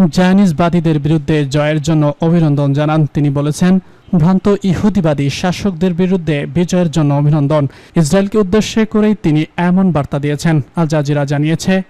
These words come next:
তিনি শীঘ্রই জাতির উদ্দেশ্যে ভিডিও বার্তা দেবেন। গণমাধ্যম জানায়, ইরানের সর্বোচ্চ ধর্মীয় নেতা আয়াতুল্লাহ আল খামেনি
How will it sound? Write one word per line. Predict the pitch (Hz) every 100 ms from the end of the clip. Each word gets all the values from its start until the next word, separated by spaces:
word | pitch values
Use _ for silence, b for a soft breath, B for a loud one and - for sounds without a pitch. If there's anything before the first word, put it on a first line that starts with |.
| -
তিনি | 151 147
শীঘ্রই | 139 - 196 175
জাতির | 156 151 156 190
উদ্দেশ্যে | 180 147 156 - 156
ভিডিও | 135 160 180 147
বার্তা | 147 156
দেবেন। | 147 156 147 - B - 202
গণমাধ্যম | 190 185 214 196 226 208
জানায়, | 202 208 214 175
ইরানের | 175 180
সর্বোচ্চ | 185 - 190 190 190 202
ধর্মীয় | 156 170 151 151
নেতা | 147 147 170 -
আয়াতুল্লাহ | 170 175 175 156
আল | 151
খামেনি | - 170 156 147